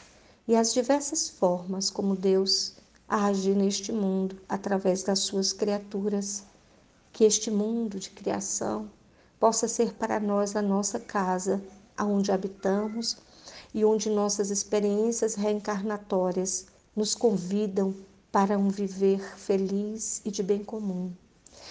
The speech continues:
Vamos então encerrar o momento de hoje vibrando por todos aqueles que nesse instante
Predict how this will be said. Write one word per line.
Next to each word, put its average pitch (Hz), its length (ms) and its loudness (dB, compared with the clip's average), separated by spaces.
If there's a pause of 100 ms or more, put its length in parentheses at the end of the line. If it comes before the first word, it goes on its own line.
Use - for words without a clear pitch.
(220)
Vamos 233 260 6
então 214 360 2
encerrar 208 680 2
o 214 60 0
momento 196 460 0
de - 180 -6
hoje 214 460 0 (420)
vibrando 196 580 2
por - 240 -8
todos 381 340 -6
aqueles 190 580 -2
que - 100 -2
nesse 202 320 -2
instante 202 640 -4